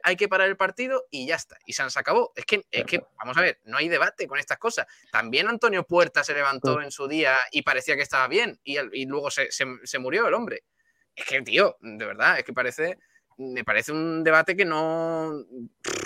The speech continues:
Speaker 1: La gente, de verdad, y no lo digo por ti, Juan, pero me parece que en la prensa sevillana, sobre todo, y en gran parte de prensa madrileña, se está haciendo,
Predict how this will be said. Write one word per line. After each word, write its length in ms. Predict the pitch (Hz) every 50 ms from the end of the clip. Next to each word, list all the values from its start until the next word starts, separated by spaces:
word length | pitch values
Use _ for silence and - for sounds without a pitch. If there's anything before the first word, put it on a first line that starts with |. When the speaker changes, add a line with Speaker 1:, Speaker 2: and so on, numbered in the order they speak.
| - - 135 - - - - 139 131 107
Speaker 1:
La 180 | 139 135 127
gente, 380 | - - 151 151 151 208 202 135
de 100 | 135 127
verdad, 200 | 117 110 131 151
y 60 | 139
no 80 | 127 131
lo 60 | 139
digo 100 | 143 151
por 140 | 151 156 147
ti, 80 | - 127
Juan, 200 | - 135 135 120
pero 220 | - 110 113 - -
me 440 | 117 123 120 117 117 113 120 120 113
parece 280 | 117 120 123 - 160
que 80 | - 175
en 60 | 165
la 80 | 165 -
prensa 260 | - 160 160 147 165
sevillana, 420 | - 160 147 143 143 165 165 143
sobre 240 | - 143 131 131 131
todo, 320 | 123 156 160 151 120 - - _ _ _ _ _ _ _ _
y 120 | - 139 131
en 100 | 120 113
gran 220 | 113 117 131 143
parte 280 | 131 156 151 151 - 151
de 140 | 147 147 135
prensa 320 | - 143 147 139 - 160
madrileña, 520 | 143 143 143 139 143 135 143 165 180 160 123
se 100 | - 104
está 160 | - - 117
haciendo, 400 | - - 151 156 143 127 104